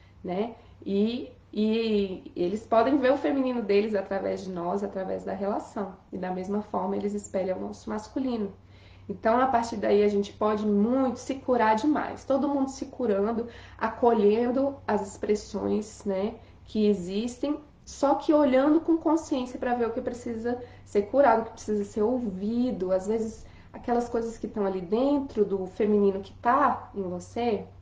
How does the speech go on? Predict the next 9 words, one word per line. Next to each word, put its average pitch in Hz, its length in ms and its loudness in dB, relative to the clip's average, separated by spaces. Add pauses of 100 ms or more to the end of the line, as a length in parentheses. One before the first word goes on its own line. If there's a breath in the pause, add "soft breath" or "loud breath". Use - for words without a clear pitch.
(200)
"Boa 240 200 0
noite, 220 500 2
Marta, 185 320 -6
bem-vinda." 196 720 -2 (380 loud breath)
Só 196 140 -4
precisa 202 580 -4
ser 202 360 -2 (240 loud breath)
ouvido, 190 680 0
visto, 170 880 -6